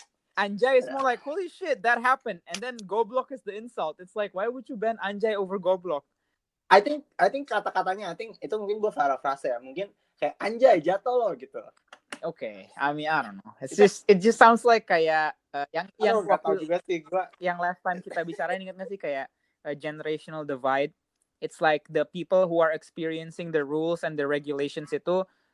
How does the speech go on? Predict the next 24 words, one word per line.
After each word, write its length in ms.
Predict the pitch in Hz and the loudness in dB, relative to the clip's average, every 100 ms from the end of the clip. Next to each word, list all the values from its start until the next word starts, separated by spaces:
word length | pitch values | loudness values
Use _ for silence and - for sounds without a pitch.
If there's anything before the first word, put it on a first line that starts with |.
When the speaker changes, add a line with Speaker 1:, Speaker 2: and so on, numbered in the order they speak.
| _ | _
Speaker 1:
eh, 320 | 139 135 135 - | -4 -2 -2 2
well, 240 | 170 190 143 | 4 4 2
semua 320 | 175 170 165 175 | -6 0 6 6
orang 160 | 151 | 4
ya, 80 | 151 | -6
nggak 160 | 143 - | -10 -10
cuma 160 | 151 | -8
orang 160 | 143 147 | -8 -8
muda 160 | 147 | -8
doang. 240 | 143 156 147 | -4 -4 -6
Cuman 320 | - 165 170 | -12 -14 -10
kayak 320 | 139 131 131 _ _ _ | -8 -8 -10 _ _ _
the 160 | 160 156 | -4 -2
vocal, 800 | 147 151 170 - 165 147 143 147 _ 147 | -2 0 0 0 -6 -4 -8 _ _ -4
eh, 400 | 139 131 131 131 _ _ _ - | -4 -4 -8 -12 _ _ _ -12
apa, 240 | 143 175 165 | -4 0 0
demographic 640 | 151 151 147 143 143 151 - | -2 -6 -4 -4 -2 -6 -6
yang 80 | 143 | -8
experiencing 640 | 143 - 160 156 160 160 | -8 -2 -2 -2 -6 -4
the 80 | 147 | -2
rules 320 | 151 151 151 | 0 0 0
itu 400 | 143 - 196 208 - _ _ | -4 0 0 0 -6 _ _
orang-orang 400 | - 151 143 143 | 0 0 0 -4
muda 400 | 139 131 139 175 | -6 -4 0 0